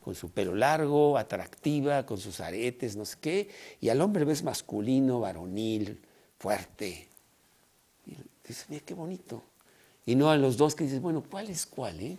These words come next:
<laughs> La verdad, ya no, no, estamos muy confundidos en estos tiempos.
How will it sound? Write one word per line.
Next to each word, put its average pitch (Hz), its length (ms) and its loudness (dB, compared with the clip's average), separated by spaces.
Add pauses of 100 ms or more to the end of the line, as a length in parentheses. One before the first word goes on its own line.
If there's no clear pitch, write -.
(240)
<laughs> - 1080 -10
La 165 180 6
verdad, 151 540 4 (500)
ya 120 160 0
no, 127 340 2 (800)
no, 92 240 -10 (320)
estamos 104 460 -6
muy 110 300 2
confundidos 92 760 -2
en 80 120 -8
estos - 340 -10
tiempos. - 760 -14